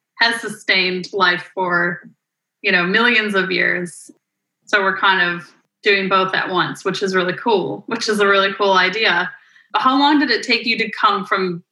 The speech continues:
that concept to the earth problem, right? Was it, like, a instantaneous thing, or did you kind of go, "But wait a second," <laughs> you know?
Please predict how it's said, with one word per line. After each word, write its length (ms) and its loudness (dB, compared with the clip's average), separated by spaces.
that 360 2
concept 480 0
to 200 0
the 180 0
earth 360 0
problem, 480 -2
right? 240 2
Was 220 0
it, 180 0
like, 320 0
a 440 -2
instantaneous 1000 2
thing, 300 2
or 320 2
did 200 0
you 160 -2
kind 240 2
of 220 -4
go, 160 2
"But 180 -2
wait 280 4
a 80 0
second," 720 0
<laughs> 40 2
you 140 0
know? 300 -2